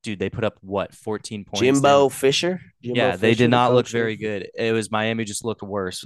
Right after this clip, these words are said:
Speaker 1: Uh, Texas A and M's defense is pretty good, but their offense is not, still not great. Their new quarterback that they threw in instead of Haynes King looked better than Haynes King. I think his name's Max Johnson. Um, but yeah, I'm liking Arkansas here. Arkansas is a really good team, and I think that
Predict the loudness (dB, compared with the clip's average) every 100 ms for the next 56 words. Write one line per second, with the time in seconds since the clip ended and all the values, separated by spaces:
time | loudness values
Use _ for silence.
0 | 0 2 2 0 -2 -2 -2 -2 -4 -6
1 | -4 -4 -6 -10 -6 -2 0 0 -2 2
2 | 4 4 2 -4 -12 -18 _ _ -14 -12
3 | -12 -14 -12 -10 -6 -8 -8 -8 -8 -8
4 | _ _ -10 -6 -6 -4 -2 0 0 -4
5 | -6 -10 -6 -4 -4 -4 -6 -4 -4 -6
6 | -8 -10 -10 _ _ -4 -2 0 0 0
7 | -2 -2 -2 -4 -2 -4 -6 -6 -6 -4
8 | -4 -6 -6 -4 -4 -4 -6 -6 -8 _
9 | _ -6 -2 0 0 -4 -10 _ _ -10
10 | 2 4 4 2 0 0 0 -2 -4 -6
11 | -14 -12 -10 -6 -4 -4 -6 -4 -4 -2
12 | 0 2 4 2 0 -2 -2 -2 -4 _
13 | _ -6 -2 0 0 0 -4 -2 -4 -4
14 | -2 0 2 0